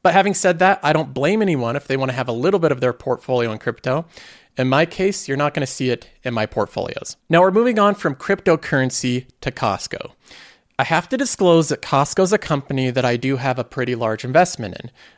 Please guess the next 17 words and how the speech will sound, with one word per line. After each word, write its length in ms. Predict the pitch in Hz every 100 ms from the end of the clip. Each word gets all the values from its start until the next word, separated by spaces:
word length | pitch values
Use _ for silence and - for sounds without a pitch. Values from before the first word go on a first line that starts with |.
| -
I 40 |
have 100 | 117
around 240 | 131 135
forty 260 | 131 165 156
thousand 360 | 151 143 139 135
dollars 420 | 123 123 113 120
of 80 | 110
value 420 | 123 131 131 123
in 120 | 120
it. 200 | 113 -
It's 220 | 131 -
one 160 | 135 123
that's 180 | 123 135
actually 260 | 123 131
done 200 | 123 120
quite 320 | - 113 110
well. 300 | - 87 -